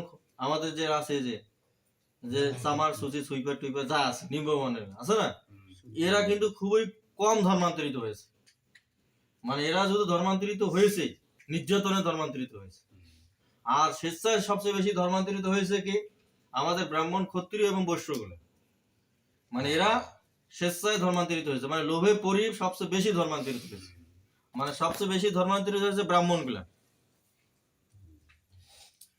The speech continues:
Speaker 1: ঠিক আছে? যেমন কয়েকদিন আগে হচ্ছে আমি একটা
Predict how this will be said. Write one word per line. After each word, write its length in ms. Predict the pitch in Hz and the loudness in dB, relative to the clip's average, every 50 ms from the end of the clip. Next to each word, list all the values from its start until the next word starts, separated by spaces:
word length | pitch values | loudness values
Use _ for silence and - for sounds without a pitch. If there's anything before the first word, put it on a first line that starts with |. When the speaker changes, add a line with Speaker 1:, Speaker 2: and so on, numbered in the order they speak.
| _ _ _ _ _ _ - | _ _ _ _ _ _ -2
Speaker 1:
ঠিক 120 | 156 196 220 | 0 2 2
আছে? 120 | 202 165 - - - - 135 | 2 2 -2 -4 -8 -6 -2
যেমন 180 | 170 180 185 180 | -2 0 0 0
কয়েকদিন 300 | 175 170 165 160 180 180 180 175 | 0 0 0 0 0 0 0 2
আগে 120 | 175 185 180 180 | 2 2 2 2
হচ্ছে 140 | 175 180 175 170 | 2 2 0 2
আমি 100 | 175 175 160 | 2 0 0
একটা 120 | - 180 | 0 -2